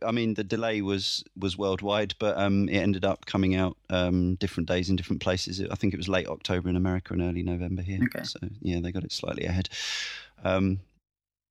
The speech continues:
Speaker 1: yeah, and, uh, thinking about it, I'd only had my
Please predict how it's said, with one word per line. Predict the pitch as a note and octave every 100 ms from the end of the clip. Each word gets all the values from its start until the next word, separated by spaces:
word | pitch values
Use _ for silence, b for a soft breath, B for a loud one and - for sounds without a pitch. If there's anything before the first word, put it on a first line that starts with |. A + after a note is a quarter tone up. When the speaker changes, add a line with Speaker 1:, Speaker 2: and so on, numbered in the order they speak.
| _ _ _ _ _ _ _ - -
Speaker 1:
yeah, | A#2+ C3+ A2+
and, | A2 G#2+ F2
uh, | G#2
thinking | F#2+ A#2 G#2
about | G2+ G2+
it, | G2+
I'd | G#2 G#2+
only | G2+ F#2+
had | G2 F#2
my | F#2+